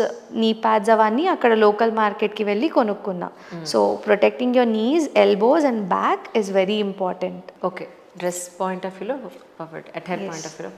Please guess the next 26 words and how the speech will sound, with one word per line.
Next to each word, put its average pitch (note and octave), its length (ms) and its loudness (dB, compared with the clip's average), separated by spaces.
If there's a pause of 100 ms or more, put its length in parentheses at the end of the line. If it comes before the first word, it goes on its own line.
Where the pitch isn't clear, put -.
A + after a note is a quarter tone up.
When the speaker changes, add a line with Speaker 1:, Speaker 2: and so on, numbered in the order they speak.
(120)
Speaker 2:
పర్ఫెక్ట్. F#3+ 200 -14
Speaker 1:
Yes. - 580 -20
Speaker 2:
కానీ F#3+ 560 -6 (100)
అక్కడ F3+ 220 -6 (1160)
క్లైమేట్ G3 440 0
వేరుగా F3 360 -2
ఉంటుంది. D#3 600 -12 (220)
క్లైమేట్కి F3+ 480 -6
తగ్గట్టుగా F#3+ 880 -4 (300)
మీ E3 120 -8
డ్రెస్ D3+ 360 -10 (340)
ఒక D#3+ 160 -8
విధానం E3 280 -2
అయితే, E3+ 260 -6
ఫుడ్ G3 340 -2
కూడా, A3 480 4 (760)
ఫుడ్ A#3+ 180 -4
పరిస్థితి C4+ 260 0
ఏంటి? G#3+ 140 -4
అక్కడ G3 140 -6
అంత F#3 140 -6
ఫ్రీక్వెంట్‌గా A3 460 -4
దొరుకుతుందా E3+ 540 -6
actually? F#3 320 -16 (260)
Speaker 1:
ఫుడ్ C#4 680 -4 (140)
అంటే, D4 520 -2